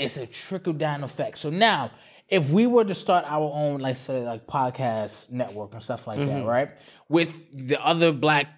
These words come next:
Speaker 1: you know, channels that y'all know about and stuff like that, and we had the same policy because, again, we're just trying, we're trying to make money. We're trying for
Speaker 2: Yes.
Speaker 1: everybody to make money. We would kinda look like the bad guys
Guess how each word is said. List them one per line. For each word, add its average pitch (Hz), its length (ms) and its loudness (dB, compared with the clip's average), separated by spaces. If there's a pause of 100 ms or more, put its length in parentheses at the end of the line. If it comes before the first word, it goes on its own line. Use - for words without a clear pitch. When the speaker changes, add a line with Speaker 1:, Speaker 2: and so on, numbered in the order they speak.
Speaker 1:
you 175 120 4
know, 139 180 4 (140)
channels 151 360 0
that 139 140 2
y'all 165 100 4
know 123 180 0
about 117 200 0
and 117 100 -6
stuff 127 220 -2
like 120 180 -4
that, 123 260 -2 (380)
and 147 480 4 (440)
we 202 380 6
had 175 400 4
the 139 80 -2
same 165 320 2
policy 151 420 4
because, 147 380 4
again, 135 300 2
we're 147 100 6
just 143 240 -2
trying, 151 260 -4
we're 131 120 2
trying 156 340 0
to 156 140 -6
make 143 240 -2
money. 131 180 0
We're 127 160 -4
trying 143 400 -4
for 147 160 -4
Speaker 2:
Yes. 185 140 6
Speaker 1:
everybody 135 240 2
to 135 80 -2
make 131 160 -6
money. 123 220 -6 (340)
We 185 200 6
would 190 320 4
kinda 185 220 -2
look 156 180 0
like 156 160 -4
the 156 60 -4
bad 139 260 2
guys 127 240 0